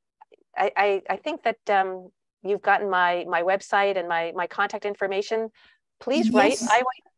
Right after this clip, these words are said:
Speaker 1: yes?
Speaker 2: Yes, but I think it's important to leave it here. Así que, Daniel, I was going to ask you if you, we can write down your website and Facebook and Instagram account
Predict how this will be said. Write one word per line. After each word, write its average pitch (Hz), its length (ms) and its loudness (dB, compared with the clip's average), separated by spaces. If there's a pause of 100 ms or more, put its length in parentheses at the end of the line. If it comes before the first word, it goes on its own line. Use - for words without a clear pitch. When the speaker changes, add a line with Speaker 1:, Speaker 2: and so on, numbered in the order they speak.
(320)
Speaker 1:
yes? 214 180 4
Speaker 2:
Yes, 277 220 0
but 285 100 0
I 240 140 4
think 254 200 -2
it's 277 140 -4
important 233 460 -2
to 220 80 -2
leave 226 180 0
it 233 80 -4
here. 196 500 -4
Así 196 300 -4
que, 208 120 -4
Daniel, 202 420 2
I 233 80 -2
was 208 160 -2
going 214 240 0
to 202 100 -2
ask 190 280 -4
you 311 140 0
if 262 160 -2
you, 208 280 0
we 208 120 0
can 190 300 2
write 196 320 -2
down 208 400 2
your 180 500 -2
website 233 880 0
and 190 320 -2
Facebook 202 920 -2
and 180 480 0
Instagram 233 520 0
account 214 460 -2